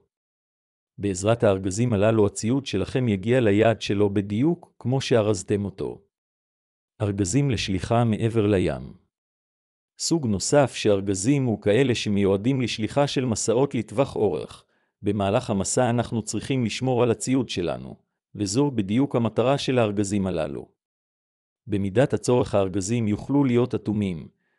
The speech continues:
מה שיגרום לציוד שלכם להגיע ליעד שלו באותו מצב שבו ארזתם אותו. בחירת אנשי מקצוע. עולם האריזה וההובלה דורש הרבה מאוד ידע טכני,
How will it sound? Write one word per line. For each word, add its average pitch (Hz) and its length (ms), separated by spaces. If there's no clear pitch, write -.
מה 113 100
שיגרום 113 480
לציוד 123 440
שלכם 127 460
להגיע 104 380
ליעד 107 440
שלו 113 280
באותו 104 320
מצב 120 400
שבו 127 360
ארזתם 104 440
אותו. 82 340
בחירת 104 560
אנשי 104 360
מקצוע. 76 580
עולם 117 380
האריזה 98 540
וההובלה 98 500
דורש 107 360
הרבה 104 320
מאוד 123 340
ידע 104 240
טכני, 110 520